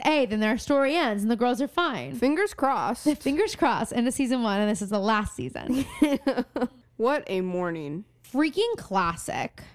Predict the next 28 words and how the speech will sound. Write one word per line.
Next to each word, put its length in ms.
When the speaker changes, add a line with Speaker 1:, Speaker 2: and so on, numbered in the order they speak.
Speaker 2:
<laughs> 300
Freaking 1040
Speaker 1:
Freaking 380
Speaker 2:
classic. 300
Speaker 1:
fracking 680
classic. 960
For 160
real. 320
For 120
real, 120
for 120
real. 260
<laughs> 320
For 120
real, 200
for 80
real. 640
<laughs> 40
Um, 320
yeah, 260
so 680
Spencer 440
comes 280
down 520
from 180
the 80
Hastings 440
Castle 680